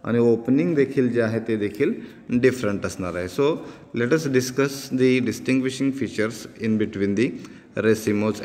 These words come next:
and cymose inflorescence. Here the some differentiating points are there and these are the different features. What happens in racemose inflorescence related with the growth? It is indefinite or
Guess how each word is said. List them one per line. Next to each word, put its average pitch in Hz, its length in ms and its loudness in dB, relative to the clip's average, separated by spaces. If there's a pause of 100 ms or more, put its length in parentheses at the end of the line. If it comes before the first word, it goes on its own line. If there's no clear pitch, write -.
and 175 120 0 (380)
cymose 95 500 2
inflorescence. 85 680 -8 (560)
Here 143 180 6
the 156 220 2 (340)
some 143 300 0
differentiating 127 800 0
points 104 360 -2
are 95 140 -2
there 82 260 -8 (200)
and 113 180 -2
these 113 160 2
are 113 140 4
the 113 140 0
different 107 480 -4
features. 90 560 -10 (400)
What 143 180 6
happens 156 400 0
in 151 160 -2
racemose 123 520 2
inflorescence 104 720 -2
related 101 460 -4
with 95 140 -4
the 104 100 2
growth? 92 440 -2 (540)
It 127 140 2
is 147 140 4
indefinite 139 960 0
or 117 140 0